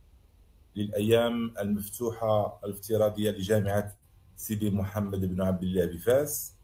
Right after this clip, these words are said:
في نسختها الثالثة برسم سنة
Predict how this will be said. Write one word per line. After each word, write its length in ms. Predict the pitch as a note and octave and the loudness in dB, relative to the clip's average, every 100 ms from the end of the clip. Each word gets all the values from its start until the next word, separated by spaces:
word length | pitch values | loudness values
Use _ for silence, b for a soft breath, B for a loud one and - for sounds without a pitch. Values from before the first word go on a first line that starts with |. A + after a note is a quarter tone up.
| - - - _ | -20 -20 -20 _
في 440 | - B2 A#2+ A#2+ A2 | -4 2 2 0 -2
نسختها 1120 | A#2 A2 - A2+ A2 A2 G2+ G#2+ G#2+ A2 A2 - - - - - _ - - | -2 -2 0 -2 0 0 4 6 6 2 -4 -14 -20 -20 -20 -20 _ -20 -10
الثالثة 680 | F#2 C3 C#3 B2 G2+ F#2 F#2+ - - _ _ - | 2 6 6 6 2 2 0 -8 -20 _ _ -2
برسم 420 | G#2+ A2+ A2+ - | 8 8 8 2
سنة 300 | G#2+ G#2 G2+ | 0 0 0